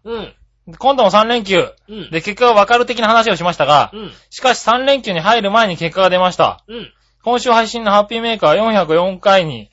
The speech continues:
Speaker 1: うん。
Speaker 2: その答えがあります。
Speaker 1: はいはいはい。
Speaker 2: 局長、ハッピーメーカーの今週の何がしのコーナーを、ゆっこちゃんと担当しているひなちゃ-、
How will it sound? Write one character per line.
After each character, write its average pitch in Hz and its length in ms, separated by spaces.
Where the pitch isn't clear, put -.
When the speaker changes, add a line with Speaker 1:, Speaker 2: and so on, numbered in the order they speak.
Speaker 1:
う 208 160
ん。 - 40
Speaker 2:
そ - 120
の - 80
答 196 240
え 156 40
が 131 60
あ 117 60
り 117 40
ま 107 200
す。 - 100
Speaker 1:
は 143 100
い 127 40
は 110 80
い - 20
は 90 140
い。 - 20
Speaker 2:
局 196 180
長、 233 140
ハ 185 160
ッ - 40
ピ 254 80
ー 269 40
メ 285 140
ー 277 40
カ 233 80
ー 196 40
の 156 220
今 247 260
週 262 100
の 262 100
何 240 200
が 269 120
し 226 80
の 190 100
コ 175 140
ー 170 40
ナ 143 140
ー 143 40
を、 151 160
ゆ 202 120
っ - 40
こ 247 160
ち 208 60
ゃ 185 80
ん 160 40
と 151 100
担 170 200
当 180 140
し 165 60
て 190 80
い 180 40
る 170 80
ひ 196 80
な 233 120
ち 220 80
ゃ-、 185 120